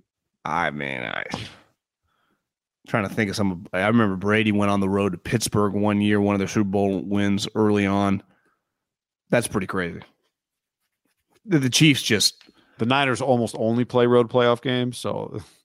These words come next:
Speaker 2: <laughs> no Niners quarterback.
Speaker 1: Yeah, I mean, the Chiefs. What a run. This is, if you're, like, a thirty-year-old Chiefs fan,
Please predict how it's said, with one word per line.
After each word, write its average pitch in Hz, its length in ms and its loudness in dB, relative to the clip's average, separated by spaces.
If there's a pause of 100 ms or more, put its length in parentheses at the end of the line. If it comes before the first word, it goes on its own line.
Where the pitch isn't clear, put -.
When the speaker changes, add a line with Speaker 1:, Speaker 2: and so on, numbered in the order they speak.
Speaker 2:
<laughs> - 380 -20
no 104 120 -2
Niners 104 320 -4
quarterback. 110 600 -2 (960)
Speaker 1:
Yeah, 73 180 -2
I - 20 0
mean, 82 160 -2
the 78 60 -2
Chiefs. 117 520 0 (1900)
What 123 120 -2
a 107 40 0
run. 95 280 -2 (1800)
This 139 180 2
is, 107 320 2 (1300)
if 127 80 -4
you're, 165 100 6
like, 214 100 4
a 185 40 4
thirty-year-old 139 440 6
Chiefs 127 220 4
fan, 135 300 4